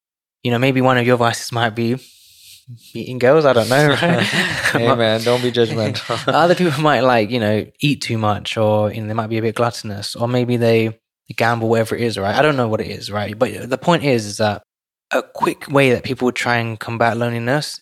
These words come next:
Speaker 1: is by engaging in vices. And that's something you have to be conscious of. It's kind of like a subset of the first thing that we're talking about, because when you do know yourself,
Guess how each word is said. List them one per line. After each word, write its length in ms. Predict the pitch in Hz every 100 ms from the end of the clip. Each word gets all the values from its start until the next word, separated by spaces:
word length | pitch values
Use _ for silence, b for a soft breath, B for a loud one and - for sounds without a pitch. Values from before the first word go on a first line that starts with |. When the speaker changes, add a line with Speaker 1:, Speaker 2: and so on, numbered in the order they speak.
| -
Speaker 1:
is 120 | 117
by 120 | 117
engaging 460 | 113 113 113 110 110
in 100 | 107
vices. 460 | 107 104 - 104
And 100 | -
that's 140 | 127 -
something 160 | 139
you 60 | 123
have 180 | 131 -
to 80 |
be 120 | 113 113
conscious 440 | 127 117 107 -
of. 240 | 90 - _ _ _ _ _ _
It's 160 | 143 -
kind 300 | - 202 208
of 80 | 151
like 160 | 139
a 60 | 113
subset 340 | - 117 -
of 100 | 113
the 60 | 107
first 380 | - 110 107 120
thing 100 | 113
that 80 |
we're 80 | 107
talking 340 | 110 113 - 110
about, 360 | 107 120 -
because 240 | - - 123
when 160 | 151
you 80 | 151
do 180 | 131 131
know 140 | 123
yourself, 640 | 117 107 - 120 156 -